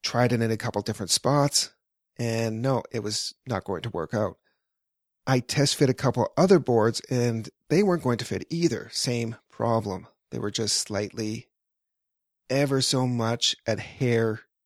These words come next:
too wide. Not good. So,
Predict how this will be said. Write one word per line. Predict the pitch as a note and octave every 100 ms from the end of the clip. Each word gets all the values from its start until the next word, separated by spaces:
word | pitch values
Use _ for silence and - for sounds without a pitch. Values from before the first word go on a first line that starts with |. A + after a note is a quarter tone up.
| _
too | - A2 G2 G2 - _ -
wide. | G2+ F#2+ D2+ - _ _ _ _ _ _ _ _ _ _ _
Not | - A2 A2+ A2+ - - _ _ -
good. | A2 G2 F#2 D2 - _ _ _ _ _ _ _ _ _ - _ _
So, | - - C3 A#2+